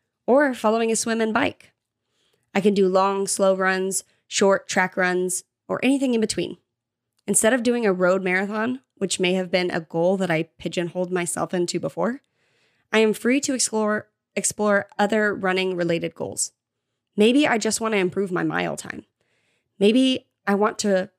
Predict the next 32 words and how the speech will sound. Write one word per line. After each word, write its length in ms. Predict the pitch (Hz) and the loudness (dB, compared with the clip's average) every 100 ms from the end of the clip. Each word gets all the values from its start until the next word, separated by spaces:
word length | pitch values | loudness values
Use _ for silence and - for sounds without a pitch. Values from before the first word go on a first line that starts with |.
| - | -2
run 220 | 208 240 | 0 0
trail 260 | - 247 | 0 0
races. 520 | 240 180 - - - - _ _ _ _ _ _ _ _ 214 | 0 -2 -4 -6 -8 -8 _ _ _ _ _ _ _ _ 2
Maybe 220 | 254 370 | 4 4
I 40 | |
just 200 | 320 302 | 2 -2
want 100 | 302 | -2
to 40 | 302 | 0
be 120 | 277 | 2
able 140 | 277 | 2
to 60 | 254 | 0
run 300 | 196 208 262 | 0 -2 -2
with 140 | 262 | -4
my 100 | 196 | -4
partner. 540 | 175 - 240 - - _ _ _ _ _ _ _ _ - | -4 -2 -4 -4 -16 _ _ _ _ _ _ _ _ -2
All 200 | 247 311 | 2 4
of 80 | 311 | 4
these 180 | 262 208 | 2 2
goals 300 | 196 208 - | 2 2 0
can 160 | 220 | 0
be 100 | 208 | 2
inspired 540 | 196 185 - 185 220 196 | 2 0 0 0 0 0
by 100 | 180 | 0
the 80 | |
process 480 | 175 - 175 220 226 | -2 -2 -2 0 0
and 140 | - 165 | -2 -2
help 200 | 202 202 | -2 -2
solidify 640 | 190 175 190 202 185 175 - - - _ | -2 2 0 0 0 -2 -4 -20 -20 _
you 360 | 185 220 269 233 | 2 4 4 2
being 340 | 226 240 226 | -2 -2 0
a 80 | 175 | 0
runner 440 | 170 196 160 - | 2 0 0 -6